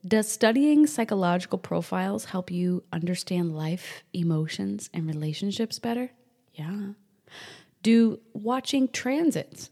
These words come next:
help you make better use of your time here on Earth?" Yeah. I just wanted to share that with you guys 'cause I think it's such an good vibe with astrology, how, yes, st-,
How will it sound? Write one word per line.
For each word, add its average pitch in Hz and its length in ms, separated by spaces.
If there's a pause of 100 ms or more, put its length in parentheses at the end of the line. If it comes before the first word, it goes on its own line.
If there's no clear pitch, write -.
help 214 280
you 247 80
make 214 360
better 202 240
use 196 320
of 180 100
your 175 160
time 185 520
here 240 200
on 240 180
Earth?" 262 360 (600)
Yeah. 302 800 (360)
I 196 80
just 175 180
wanted 165 220
to 165 60
share 170 240
that 170 180
with 170 180
you 175 80
guys 175 300
'cause - 140
I 180 60
think 185 180
it's 190 160
such 208 480
an 202 180 (580)
good 220 400
vibe 240 580
with 247 160
astrology, 269 920
how, 240 180
yes, 240 460 (340)
st-, - 180